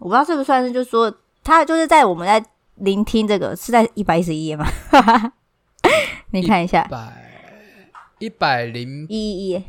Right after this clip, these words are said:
Speaker 2: 八零九。
Speaker 1: 零八零九吗？
Speaker 2: 一八零，零八零九有，有，有，有那个，
Speaker 1: 有什么？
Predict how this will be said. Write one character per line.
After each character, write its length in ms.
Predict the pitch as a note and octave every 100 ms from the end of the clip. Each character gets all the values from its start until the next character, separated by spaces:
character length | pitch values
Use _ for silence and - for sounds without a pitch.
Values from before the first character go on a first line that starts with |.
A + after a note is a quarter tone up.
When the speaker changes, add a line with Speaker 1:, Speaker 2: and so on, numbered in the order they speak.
| -
Speaker 2:
八 220 | E3+ E3+
零 200 | E3 B2
九。 140 | B2+ A#2+
Speaker 1:
零 120 | B3
八 140 | D#4+
零 160 | D4 B3+
九 60 |
吗？ 60 | A3
Speaker 2:
一 20 |
八 120 | A3
零， 180 | F#3 C#3+ - _ _ F#3 - _ _ _ _ _ -
零 120 | F#3
八 120 | A#3+
零 120 | G#3+
九 80 | F#3+
有， 280 | D#3 C3 C3
有， 280 | C3 B2 A#2+ -
有， 360 | C3 B2 A#2+
有 340 | B2+ A#2 A2 A2
那 140 | B2
个， 380 | B2 A2 G2+ G2+ F#3
Speaker 1:
有 60 |
什 60 | E3+
么？ 160 | D3